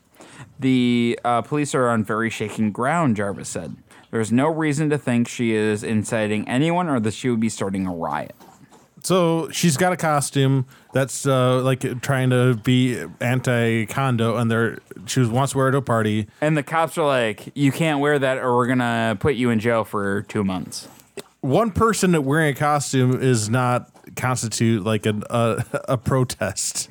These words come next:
Speaker 1: The, the only part that would put her on kinda shaky ground is her asking other people to do it, but at the same time, that's not an organized protest.
Speaker 2: Yeah.
Speaker 1: No, and also,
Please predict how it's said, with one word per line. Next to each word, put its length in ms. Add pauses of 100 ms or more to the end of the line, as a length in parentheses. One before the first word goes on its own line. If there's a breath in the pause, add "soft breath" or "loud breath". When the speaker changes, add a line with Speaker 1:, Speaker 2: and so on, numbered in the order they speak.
Speaker 1:
The, 360
the 220
only 280
part 300
that 100
would 120
put 180
her 200
on 220
kinda 420
shaky 380
ground 320
is 160
her 180
asking 420
other 200
people 320
to 100
do 240
it, 140 (320 loud breath)
but 80
at 80
the 80
same 200
time, 300
that's 240
not 120
an 120
organized 460
protest. 580
Speaker 2:
Yeah. 360 (2000 loud breath)
Speaker 1:
No, 240
and 260
also, 760